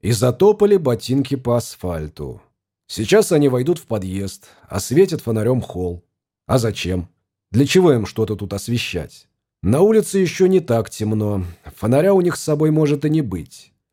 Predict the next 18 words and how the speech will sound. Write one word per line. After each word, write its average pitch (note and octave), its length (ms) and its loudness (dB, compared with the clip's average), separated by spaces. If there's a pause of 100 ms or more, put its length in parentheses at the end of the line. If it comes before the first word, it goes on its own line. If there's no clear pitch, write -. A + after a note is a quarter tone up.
(140)
А A2+ 140 0
вот C#3 180 2
дверь D#3+ 240 2
лифта D#3+ 600 -4 (120)
всегда D3 440 0
светодиодами A#2+ 720 0
подсвечена, A2 920 -4 (280)
мимо C#3+ 340 2
не E3 100 2
пройти. C3+ 720 -4 (760)
Так F#3+ 280 4
и - 20 6
оказалось. A2 1040 -2 (300)
К G#2+ 120 -4
лифту F3 360 2
парочка C#3 480 0
злодеев G#2+ 520 -2
проследовала, D3 960 0